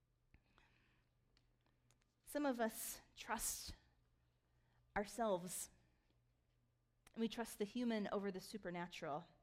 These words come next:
and sometimes that's what keeps us from faith. Then there's Thomas. Thomas says, "I'll trust in things that I can see and touch." He says, "This whole, like, supernatural bit,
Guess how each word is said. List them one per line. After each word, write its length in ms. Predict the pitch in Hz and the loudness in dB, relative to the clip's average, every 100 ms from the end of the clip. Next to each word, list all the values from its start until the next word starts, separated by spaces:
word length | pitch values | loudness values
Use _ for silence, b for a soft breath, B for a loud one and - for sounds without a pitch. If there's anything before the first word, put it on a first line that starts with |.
| _ _ - | _ _ -10
and 80 | |
sometimes 340 | 196 262 240 208 | -6 -2 -2 0
that's 300 | 214 220 - | -2 -4 -6
what 80 | - | -10
keeps 260 | 180 - | -12 -8
us 160 | 156 - | -8 -8
from 160 | 160 | -10
faith. 320 | 151 - - - - _ 127 - _ _ _ _ - _ _ _ _ _ _ _ _ _ _ _ _ - | -10 -12 -10 -12 -14 _ -20 -20 _ _ _ _ -20 _ _ _ _ _ _ _ _ _ _ _ _ -2
Then 100 | 330 | 2
there's 160 | 392 349 | 4 2
Thomas. 600 | - 320 294 143 - - - _ _ - _ _ _ _ _ - b b b | 4 6 6 4 -2 -6 -10 _ _ -20 _ _ _ _ _ -20 b b b
Thomas 280 | 330 370 302 | 10 12 12
says, 220 | 294 262 | 10 10
"I'll 120 | - 480 | 12 10
trust 380 | - 370 - | 10 4 6
in 80 | 311 | 2
things 240 | 311 330 302 | 4 6 8
that 100 | 254 | 8
I 60 | |
can 200 | 240 220 | 8 4
see 440 | 208 - 294 302 302 B | 2 0 4 4 2 B
and 160 | 247 240 | 0 2
touch." 440 | 214 - - - - _ _ _ _ _ _ _ _ _ _ _ _ _ | 0 -6 -10 -10 -14 _ _ _ _ _ _ _ _ _ _ _ _ _
He 100 | 277 | 4
says, 180 | 311 285 | 6 6
"This 160 | 311 | 4
whole, 200 | 381 415 392 | 6 12 12
like, 180 | 254 | 12
supernatural 800 | - - 349 339 262 262 - 349 | 10 8 8 10 8 8 6 4
bit, 260 | 339 392 | 10 10